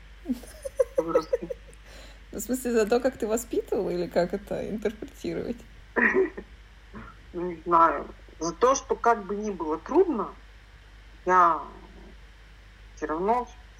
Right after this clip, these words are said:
Speaker 2: Ну, нет, это, наверное, любая мама.
Speaker 1: Да, мам, ну
Speaker 2: Сильно.
Speaker 1: говори нормально, че ты стесняешься? Давай, да говори, че хотела сказать.
Speaker 2: <laughs> Для меня, э, смысл жизни — это мои дети. То есть, э,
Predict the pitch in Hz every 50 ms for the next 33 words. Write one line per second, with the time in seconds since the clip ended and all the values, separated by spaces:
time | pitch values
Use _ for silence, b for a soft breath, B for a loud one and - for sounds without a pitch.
0 | - - - - 165 180 185 202 180 190 214 226 - - - - - - 160 165
1 | 160 160 160 156 160 156 156 160 160 156 175 165 151 139 - - - - - -
2 | - - B B B B B B B - 226 254 285 320 349 359 359 349 339 330
3 | 339 349 339 311 359 359 359 359 370 370 381 381 381 370 359 349 339 339 320 277
4 | - 339 339 - - - 320 330 - - - 302 277 262 226 240 233 - - 196
5 | 196 269 285 294 294 254 208 - - 214 214 220 294 285 311 320 311 277 - -
6 | 254 - 247 233 - 185 185 - - 349 - 180 170 - - - - - 233 214
7 | 202 - - - - - - 170 180 185 185 196 202 214 233 254 285 311 339 330
8 | 302 240 190 - - - - 170 180 175 175 170 170 170 - - 220 233 269 262
9 | - 196 185 185 185 220 285 349 320 269 220 175 - - 202 - 226 202 196 185
10 | 180 180 185 170 - - 143 120 - - - - - - - - - 156 156 151
11 | - - - - - - - 147 139 - 131 135 135